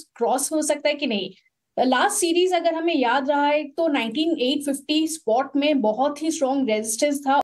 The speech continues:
और उसको ही break नहीं कर पाया था, यानी कि वहां से eighteen hundred, eight hundred levels भी हमने देखे हैं। So nineteen eight fifty का जो resistance है वो इसी series में भी crucial रहेगा cross करने के लिए।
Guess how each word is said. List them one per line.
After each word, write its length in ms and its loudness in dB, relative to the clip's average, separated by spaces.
और 180 0
उसको 420 -2
ही 160 2
break 440 0
नहीं 280 2
कर 120 2
पाया 320 0
था, 320 -2
यानी 240 2
कि 160 2
वहां 300 0
से 160 2
eighteen 380 2
hundred, 320 0
eight 200 0
hundred 220 0
levels 400 0
भी 80 2
हमने 320 2
देखे 320 0
हैं। 200 -4
So 100 4
nineteen 340 2
eight 260 2
fifty 280 -2
का 100 2
जो 180 2
resistance 520 0
है 60 2
वो 220 -2
इसी 320 2
series 380 0
में 120 2
भी 80 2
crucial 560 0
रहेगा 400 0
cross 400 -2
करने 280 0
के 140 -4
लिए। 320 0